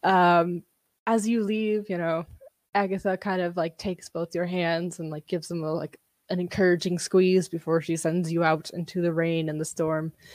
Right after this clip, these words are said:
And it's a little later now than it was after all your, the time it took you to get your equipment and preparations and listen to the story and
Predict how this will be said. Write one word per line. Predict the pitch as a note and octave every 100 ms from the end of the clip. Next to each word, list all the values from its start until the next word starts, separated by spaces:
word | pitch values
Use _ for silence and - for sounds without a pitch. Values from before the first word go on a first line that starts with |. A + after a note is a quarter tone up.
| - - _
And | D#4 C#4+
it's | D4+ D4+ -
a |
little | F4 D#4 C4
later | G#3+ F#3 F3+ F3
now | E3 D#3+
than | D#3+ E3+
it | D#3
was | E3 E3 - - - _ -
after | F3 - E3+
all | E3
your, | D#3+ E3 - _ _ _
the | G3+
time | G3+ F3+
it | D3+
took | F3+ -
you | D#3+
to |
get | E3 E3
your | F#3 F3+ F3 -
equipment | A#3 - G#3+ G3+ G3
and | G3
preparations | F#3 F#3 E3+ F3 - F3 E3 D#3+
and | F3
listen | E3+ E3+ D#3+
to |
the | D3+
story | - A#3+ G#3+ G#3 G#3
and | F3+ D3+